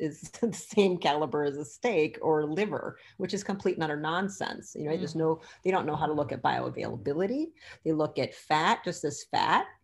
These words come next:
Speaker 1: They don't look at it and say, "Okay, healthy, you know, beautiful, lovely saturated fat and cholesterol that heals a brain versus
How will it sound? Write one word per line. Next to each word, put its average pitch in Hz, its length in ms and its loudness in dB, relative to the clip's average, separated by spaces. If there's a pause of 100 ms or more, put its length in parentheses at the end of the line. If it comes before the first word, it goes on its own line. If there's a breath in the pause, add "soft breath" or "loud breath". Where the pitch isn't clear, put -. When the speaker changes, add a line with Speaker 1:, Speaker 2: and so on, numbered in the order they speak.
(200)
Speaker 1:
They 160 60 2
don't 160 280 0
look 170 300 -2
at 165 80 4
it 160 80 2
and 147 100 -4
say, 165 220 -2
"Okay, 190 720 4 (420 loud breath)
healthy, 180 960 2 (220 soft breath)
you 170 120 0
know, 156 400 2 (420)
beautiful, 170 880 2 (420)
lovely 156 1040 4
saturated 151 580 0
fat 139 280 0
and 127 80 -14
cholesterol 143 400 -2
that 147 160 -2
heals 240 440 4
a 151 60 2
brain 131 480 0 (340 soft breath)
versus 151 760 2